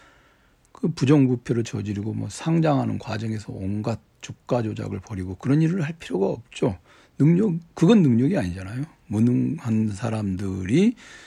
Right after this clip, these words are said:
자기들의 무능을 상쇄하고 하기 위해서 나쁜 짓을 저지르니까. 예를 들면 음, 유한락스 만드는 회사는 제가 알기로는 주식회사가 아닐 거예요. 유한회사일 거예요. 상장하질 않았죠.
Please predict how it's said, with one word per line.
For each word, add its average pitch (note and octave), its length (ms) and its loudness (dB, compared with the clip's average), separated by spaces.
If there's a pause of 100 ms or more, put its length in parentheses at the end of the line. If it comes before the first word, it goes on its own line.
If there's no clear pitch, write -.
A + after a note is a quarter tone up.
(420)
자기들의 A#2+ 480 4
무능을 A2+ 520 4
상쇄하고 E3+ 880 2 (540)
하기 - 400 -6
위해서 G2 560 -2 (200)
나쁜 - 300 -8
짓을 A#2+ 260 -8
저지르니까. G#2 800 -12 (840)
예를 C3+ 320 4
들면 A#2+ 400 2 (1500)
음, G#2+ 260 0
유한락스 C#3 540 4
만드는 A2 480 0
회사는 A2 380 -2 (160)
제가 C#3 320 -4
알기로는 C3+ 280 2
주식회사가 C3+ 600 0
아닐 G#2 140 0
거예요. F2+ 200 -4
유한회사일 A#2 580 2
거예요. A#2 440 4
상장하질 D#3+ 640 6
않았죠. A#2 540 -2